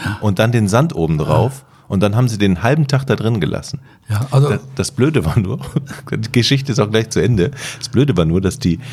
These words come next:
Speaker 2: Filipinos, die das gemacht haben,
Speaker 1: Mhm.
Speaker 2: vergessen haben, den aus der Plastikfolie zu holen.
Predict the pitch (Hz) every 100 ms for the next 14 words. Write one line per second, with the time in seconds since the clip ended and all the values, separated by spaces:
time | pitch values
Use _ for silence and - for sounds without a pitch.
0 | - - - - 101 190 - 131 - 87
1 | - - 98 - - - 113 156 107 -
2 | 78 67 67 98 - - - - - -
3 | - 87 85 85 - 117 - 73 - 67
4 | 92 - 67 -